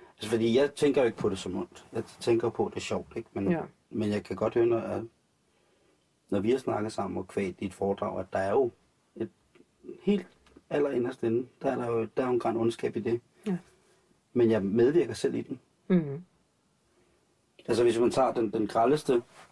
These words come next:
Speaker 1: form for ondskab ifølge dit foredrag, som er omnipotens.
Speaker 2: Ja, i hvert fald den mest primitive forsvarsmekanisme.
Speaker 1: Ja, den <clears throat> ja, okay, ja, primitiv for-, øh.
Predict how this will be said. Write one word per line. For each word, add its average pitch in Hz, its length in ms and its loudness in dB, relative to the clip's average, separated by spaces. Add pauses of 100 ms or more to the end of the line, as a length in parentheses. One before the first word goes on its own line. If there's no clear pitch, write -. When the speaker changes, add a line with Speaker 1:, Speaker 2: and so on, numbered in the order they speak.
(220)
Speaker 1:
form 120 300 2
for 120 140 2
ondskab 117 400 0
ifølge 117 320 0
dit 117 180 -2
foredrag, 113 460 0 (400)
som 113 220 2
er 107 320 4 (840)
omnipotens. - 800 2 (600)
Speaker 2:
Ja, 175 220 0 (180)
i 170 100 -6
hvert 170 180 -2
fald 180 160 4
den 175 100 6
mest 170 200 4
primitive 208 420 4
forsvarsmekanisme. 170 840 4
Speaker 1:
Ja, 185 40 4 (140)
den 151 280 4
<clears throat> - 60 6 (260)
ja, 127 60 4
okay, 101 240 2
ja, 101 200 0
primitiv 120 440 2
for-, 90 300 0
øh. 95 260 2